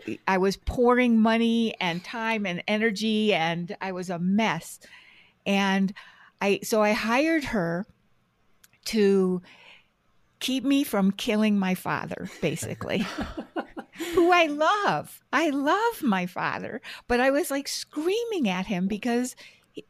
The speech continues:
because, because it was taking all of us down the drain. And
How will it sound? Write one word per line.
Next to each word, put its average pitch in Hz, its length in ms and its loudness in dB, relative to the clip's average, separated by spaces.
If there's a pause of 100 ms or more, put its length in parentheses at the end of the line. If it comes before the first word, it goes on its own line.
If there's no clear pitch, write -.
(120)
because, 247 460 -2 (100)
because 233 300 -2
it 233 120 2
was 233 180 0
taking 233 360 -2
all 202 240 2
of 175 120 -2
us 175 180 -4
down 165 340 -2
the 156 140 -4
drain. 123 460 -6 (520)
And 208 300 2